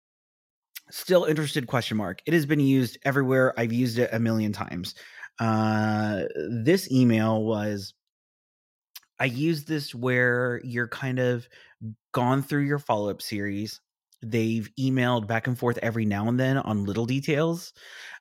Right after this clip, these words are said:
um, but it's not as urgent as a first right of refusal email. It's almost just like checking up on you kind of thing, but a little more serious, but not really. Like, it, you just kinda have to gauge, like, where this one's at. "Are you still interested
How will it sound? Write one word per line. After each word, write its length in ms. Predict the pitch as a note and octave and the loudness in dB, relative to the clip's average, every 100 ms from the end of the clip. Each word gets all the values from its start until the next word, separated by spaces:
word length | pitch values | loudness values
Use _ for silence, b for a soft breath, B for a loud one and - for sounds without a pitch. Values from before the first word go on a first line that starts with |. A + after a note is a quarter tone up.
| - | 0
um, 300 | A2+ A2 G2+ | 2 2 0
but 140 | A2 | 0
it's 220 | G#2+ - | -2 -2
not 220 | C3+ C3+ - | 0 0 0
as 260 | A#2 A2 - | 0 0 0
urgent 360 | A2+ G2 A2 | 0 0 -2
as 160 | G2+ G2 | -2 -4
a 60 | G2 | -4
first 280 | A2 G2+ | -2 -4
right 140 | G#2 G2+ | -2 -4
of 60 | |
refusal 400 | G2 F#2 G2+ F2+ | -4 -6 -6 -6
email. 320 | G#1 E2 - G1+ | -8 -8 -8 -10
It's 140 | - | -4
almost 320 | B2 A#2+ A#2 - | 0 2 0 -2
just 220 | A2 - | -8 -6
like 260 | F#2+ F#2 _ b b b b b b _ _ F3 A#2 _ C3 C3 | -8 -8 _ b b b b b b _ _ -14 -14 _ -18 -6
checking 340 | E3 - C3+ | -4 -2 -2
up 140 | C#3 D3 | -2 0
on 120 | C#3+ | 0
you 100 | C#3 | 0
kind 180 | C#3+ C#3 | 0 -2
of 80 | |
thing, 500 | - C#3 C#3 C#3 C#3 | 0 0 2 2 0
but 480 | B2 A2+ A2 G#2+ G2+ - | 0 2 2 2 -2 -4
a 40 | A2+ | -2
little 220 | C3+ B2 | 0 2
more 300 | A#2+ C#3 C#3+ | 2 2 0
serious, 520 | - C3 C3 B2+ B2 | -2 0 2 2 0
but 380 | - A2+ G#2+ F2+ | 0 2 2 0
not 180 | A2 E2 | -2 -2
really. 300 | D#2+ A1 C2 | -4 -4 -6
Like, 240 | G2 F#2 - | -6 -6 -6
it, 120 | A#2 | -10
you 140 | B2 C3+ | -4 -4
just 120 | C3 | 0
kinda 180 | C#3+ B2+ | 0 0
have 120 | A2 | 0
to 80 | G#2 | -2
gauge, 320 | G#2+ G2+ F#2 | 0 0 0
like, 140 | F#2+ | -2
where 120 | F#2+ G2 | 0 0
this 160 | F#2+ | 0
one's 140 | F#2+ F#2 | -4 -4
at. 200 | E2+ - B B B _ _ _ _ _ _ _ _ _ _ _ _ - | -6 -8 B B B _ _ _ _ _ _ _ _ _ _ _ _ 0
"Are 160 | C#3+ | 0
you 180 | D#3 D#3+ | 2 -2
still 300 | C#3+ D#3 C#3 | -4 0 0
interested 720 | - A#2 C3 - F3 E3+ E3+ | 0 -6 -6 -4 -2 0 -2